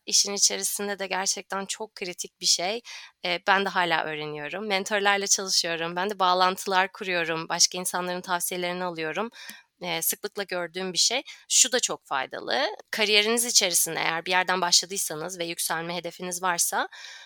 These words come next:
bunun gerçekten sizin için kültürel anlamda bir farklılık olduğunun,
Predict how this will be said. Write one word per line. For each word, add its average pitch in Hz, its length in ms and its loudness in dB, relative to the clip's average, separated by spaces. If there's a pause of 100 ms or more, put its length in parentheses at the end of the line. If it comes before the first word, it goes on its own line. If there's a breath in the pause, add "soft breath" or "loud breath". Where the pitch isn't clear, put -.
(420 loud breath)
bunun 247 460 2
gerçekten 254 440 4
sizin 262 300 0
için 240 280 2
kültürel 214 600 2
anlamda 190 400 0
bir 226 60 -2
farklılık 220 560 -4
olduğunun, 196 480 -2